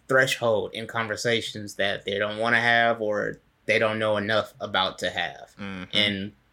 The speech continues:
Speaker 1: if y'all understood how I was talking about my threshold, it, it automatically has a certain level of respect.
Speaker 2: Yeah.
Speaker 1: So no matter what you bel-, what, no matter what you believe in or what you don't believe in,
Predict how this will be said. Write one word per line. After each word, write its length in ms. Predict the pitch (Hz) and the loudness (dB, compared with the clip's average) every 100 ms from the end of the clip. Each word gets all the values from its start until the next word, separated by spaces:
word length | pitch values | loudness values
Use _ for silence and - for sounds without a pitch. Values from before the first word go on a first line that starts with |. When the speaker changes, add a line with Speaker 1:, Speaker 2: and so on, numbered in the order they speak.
| _ _ | _ _
Speaker 1:
if 140 | - 101 | -4 2
y'all 180 | 104 120 | 2 4
understood 500 | 143 143 147 135 120 | 2 2 2 2 4
how 160 | 113 | 4
I 100 | 113 | 6
was 140 | 123 117 | 2 2
talking 260 | 127 120 | 0 0
about 280 | 113 110 104 | 0 0 0
my 100 | 98 | -2
threshold, 800 | - 110 113 - 107 104 101 - _ _ _ - _ _ _ _ _ _ _ - | 2 2 2 0 -2 0 -2 -6 _ _ _ -20 _ _ _ _ _ _ _ -2
it, 220 | 117 - - | -2 -2 -2
it 220 | 117 - - - _ | -2 -2 -20 -20 _
automatically 640 | 120 135 123 123 117 110 113 | 4 4 4 4 2 2 4
has 220 | 113 104 | 4 4
a 40 | |
certain 360 | - 110 95 101 | 2 2 2 0
level 280 | 101 95 - | -2 -4 -6
of 120 | - | -8
respect. 480 | - - 85 - - _ _ - | -10 -2 -2 -2 -12 _ _ -10
Speaker 2:
Yeah. 160 | 117 85 | -6 -2
Speaker 1:
So 80 | |
no 80 | 120 | 0
matter 240 | 113 110 104 | 2 2 4
what 260 | 127 139 | 4 2
you 120 | 147 | -2
bel-, 260 | 117 104 - - | -6 -8 -8 -6
what, 240 | 107 110 | -4 2
no 100 | 139 | 4
matter 200 | 143 117 | 4 4
what 220 | 120 123 | 2 0
you 60 | 110 | -4
believe 440 | 104 107 127 120 | -2 2 2 2
in 120 | 120 | 0
or 80 | 117 | 0
what 200 | 104 - | -2 -4
you 60 | 98 | -4
don't 240 | 104 113 127 | 0 0 0
believe 380 | 113 113 113 107 | 0 -2 -2 -4
in, 360 | 104 98 98 | -4 -6 -10